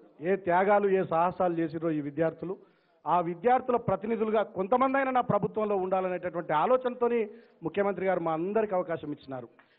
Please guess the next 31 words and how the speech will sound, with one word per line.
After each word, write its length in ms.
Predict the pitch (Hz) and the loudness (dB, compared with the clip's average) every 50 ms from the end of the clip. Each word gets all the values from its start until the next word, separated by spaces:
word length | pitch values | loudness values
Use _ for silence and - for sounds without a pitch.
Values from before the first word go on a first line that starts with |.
| _ - - | _ -8 -2
ఇవాళ 180 | 151 170 185 | 0 2 2
మేము 180 | 185 190 196 190 | 4 4 2 2
ఇక్కడ 180 | 190 196 196 | 2 2 2
ఒక 140 | 196 196 202 | 2 2 4
ఆరుగురమో, 580 | 180 170 180 202 208 208 208 208 202 202 208 202 | 4 6 6 6 6 4 4 2 2 2 2 2
ఏడుగురమో, 500 | 185 190 190 190 196 202 202 196 196 190 | 2 2 2 2 0 0 0 0 0 0
ఎనిమిది 260 | 175 180 190 202 196 | 0 0 0 -2 -2
మందిమో 420 | 190 190 190 196 196 208 202 180 - - - - _ _ _ - | -2 -2 -2 -2 0 0 0 -2 -4 -8 -18 -20 _ _ _ -6
మేము 140 | 175 165 175 | -2 0 2
ఇవాళ 220 | 180 175 175 175 | 2 2 2 2
ఈ 40 | 175 | 0
వేదిక 320 | 160 170 185 196 208 202 | 2 2 0 0 0 -2
మీద 180 | 208 208 208 190 | -2 0 0 0
ఉన్నాం 320 | 180 180 196 196 175 160 - - - 143 | 2 2 0 0 0 -4 -10 -14 -12 -10
అంటే, 440 | 160 170 190 226 254 240 - - - - _ _ _ - | -6 -2 2 2 2 0 -2 -8 -18 -20 _ _ _ -8
లక్షలాది 460 | 147 147 - - 208 214 214 214 208 | -8 -8 -4 -2 0 2 2 2 0
మంది 200 | 208 202 202 196 | -2 -4 -6 -6
తెలంగాణ 420 | 190 - 180 180 180 180 175 170 170 | -6 -4 -4 -2 -2 -2 -4 -4 -4
విద్యార్థులకు 520 | 160 156 151 165 170 160 160 165 156 151 | -6 -6 -4 -4 -4 -4 -6 -10 -14 -12
ప్రతినిధులుగా 640 | - 151 151 151 156 160 156 156 156 160 156 139 135 - - _ - | -10 -10 -10 -8 -8 -8 -8 -6 -4 -4 -4 -6 -6 -10 -18 _ -14
ఉన్నాం. 200 | 139 151 180 226 - _ _ _ _ _ _ _ 147 | -12 -12 -12 -12 -14 _ _ _ _ _ _ _ -4
మాకు 240 | 143 151 156 147 | -4 -4 -2 0
అవకాశం 380 | 151 160 160 185 190 185 180 170 | -2 -2 0 0 -2 -2 -2 -6
ఇచ్చినటువంటి 420 | 165 - 160 170 160 165 165 160 | -8 -8 -8 -8 -8 -8 -8 -8
ముఖ్యమంత్రి 420 | 156 151 135 - 165 165 156 156 156 | -8 -10 -10 -10 -10 -10 -10 -10 -8
గారికి, 360 | 160 151 147 143 - 185 190 _ _ 143 | -8 -8 -8 -8 -12 -18 -20 _ _ -16
మన 120 | 143 143 | -12 -8
నాయకునికి 600 | 143 143 143 156 160 160 160 160 151 156 151 143 - - _ _ _ _ 127 | -6 -4 -4 -4 -4 -6 -8 -10 -8 -10 -10 -10 -12 -16 _ _ _ _ _
జీవితాంతం 540 | 120 151 175 190 - 202 196 185 190 196 185 | -2 0 0 2 2 2 0 0 0 -2 -4
మేము 120 | 180 170 | -4 -4
ఖచ్చితంగా 560 | - 165 156 - - 170 160 160 156 143 143 | -6 -6 -8 -8 -8 -8 -6 -6 -6 -6 -8